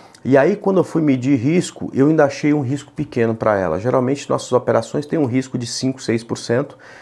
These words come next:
No caso de Ambev, o risco aqui é de três ponto meia cinco, tá? Então, Ambev, olha só, faz tanto tempo que eu não falo isso, né?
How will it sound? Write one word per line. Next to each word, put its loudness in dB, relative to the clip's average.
No 0
caso 0
de -2
Ambev, 4
o 0
risco -2
aqui -2
é 2
de -2
três 0
ponto -2
meia 2
cinco, -8
tá? 2
Então, 0
Ambev, 4
olha 2
só, 0
faz -8
tanto -4
tempo -4
que -4
eu 0
não -2
falo 0
isso, -10
né? -10